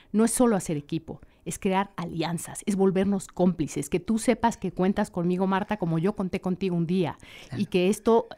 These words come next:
Speaker 1: trascienda y se vuelvan otros niveles de relación, creo que sin duda es fundamental.
Speaker 2: Pero les digo una cosa,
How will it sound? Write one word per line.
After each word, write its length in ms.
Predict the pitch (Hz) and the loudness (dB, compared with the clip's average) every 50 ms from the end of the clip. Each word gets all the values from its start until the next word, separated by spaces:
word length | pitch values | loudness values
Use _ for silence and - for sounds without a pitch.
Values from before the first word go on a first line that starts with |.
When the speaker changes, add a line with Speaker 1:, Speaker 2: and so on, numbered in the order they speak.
| _ | _
Speaker 1:
trascienda 640 | - 175 147 - - - - 196 202 202 196 202 220 | -6 -6 -6 -6 -8 -2 0 2 2 4 4 4 2
y 40 | 202 | 2
se 140 | 185 - 180 | 2 0 -2
vuelvan 460 | 160 156 170 180 180 190 196 202 208 | 0 2 2 2 2 2 0 -2 0
otros 400 | - 202 208 208 - 226 214 202 | 2 2 2 4 2 2 2 2
niveles 340 | 196 180 160 156 151 156 160 | 2 2 0 0 -2 -2 -2
de 80 | 156 156 | -4 -4
relación, 520 | 151 147 147 139 139 - 196 190 190 202 - - - - _ | -4 -4 -4 -4 -4 -2 0 0 0 0 -4 -8 -16 -12 _
creo 140 | - 190 175 | -4 -2 -2
que 100 | - 180 | -2 -2
sin 200 | - - 170 156 | 0 0 0 0
duda 260 | 165 165 165 160 156 - | 0 0 0 -2 -2 -4
es 160 | 165 165 - | -6 -8 -6
fundamental. 580 | - 160 160 156 147 151 147 143 - - - - - | -6 -6 -4 -4 -4 -4 -6 -4 -6 -6 -6 -6 -4
Speaker 2:
Pero 220 | 208 190 202 202 | 0 2 4 4
les 160 | 196 196 170 | 4 4 2
digo 140 | 202 233 247 | 0 0 -2
una 180 | 269 277 247 - | -2 -2 -2 -2
cosa, 460 | - 160 151 - 170 151 165 190 | -2 -2 -2 -2 -2 -2 -2 -2